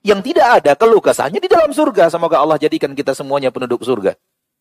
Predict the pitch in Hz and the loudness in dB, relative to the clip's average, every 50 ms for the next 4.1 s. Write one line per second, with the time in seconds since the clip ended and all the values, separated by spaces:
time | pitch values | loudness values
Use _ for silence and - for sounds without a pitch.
0 | _ _ _ _ _ _ _ _ _ _ _ _ - 131 120 120 123 120 120 127 | _ _ _ _ _ _ _ _ _ _ _ _ -8 -6 -4 -2 0 0 0 0
1 | 131 120 117 131 147 143 127 - 120 120 113 117 120 113 113 113 113 107 110 110 | -2 -2 0 0 0 0 2 0 -2 -2 -2 -2 -2 -2 -2 -2 -2 0 2 2
2 | 104 - 117 113 104 95 85 90 _ _ _ _ _ _ _ _ _ _ _ _ | 2 0 -2 -4 -4 -6 -10 -14 _ _ _ _ _ _ _ _ _ _ _ _
3 | _ _ - - - - 190 - 180 170 - 185 175 180 170 170 165 156 165 185 | _ _ -6 -6 -6 -6 -4 -4 -4 -4 -4 -4 -4 -4 -4 -4 -4 -2 -2 -4
4 | 160 | -4